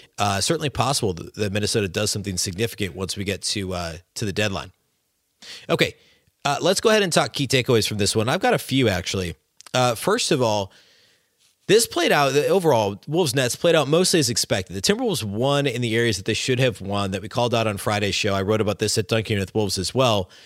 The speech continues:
Brooklyn was, uh, coming into this game number twenty-six in terms of allowing opponent fast break points. So there were only, what, four teams worse than them, uh, that allow more fast break points per game.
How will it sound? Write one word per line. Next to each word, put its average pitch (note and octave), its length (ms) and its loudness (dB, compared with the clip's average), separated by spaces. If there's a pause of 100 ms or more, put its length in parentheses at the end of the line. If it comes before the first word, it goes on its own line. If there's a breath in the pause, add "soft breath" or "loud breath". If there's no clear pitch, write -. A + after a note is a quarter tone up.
(480 loud breath)
Brooklyn F3 400 2
was, C3 420 4
uh, A#2+ 360 2
coming F3+ 180 2
into E3+ 120 0
this B2 160 0
game A#2+ 200 0
number A2+ 220 0
twenty-six - 840 -2
in A#2+ 260 -2 (140)
terms C3+ 300 0
of A#2 160 2
allowing A#2+ 480 2
opponent B2+ 360 -2
fast A2+ 320 -2
break G2 220 -6
points. - 300 -8
So - 120 0
there G#2+ 140 2
were G#2 240 0
only, A2+ 260 0
what, G2+ 240 -4
four C3 220 -2
teams B2+ 320 0
worse A#2+ 340 0
than A2 160 2
them, F#2 300 -2 (760 loud breath)
uh, G2+ 340 0
that A#2 160 2
allow A#2 380 4
more A#2 260 2
fast B2 340 0
break A#2 200 -2
points A2 240 -2
per G#2+ 200 -4
game. G2 380 0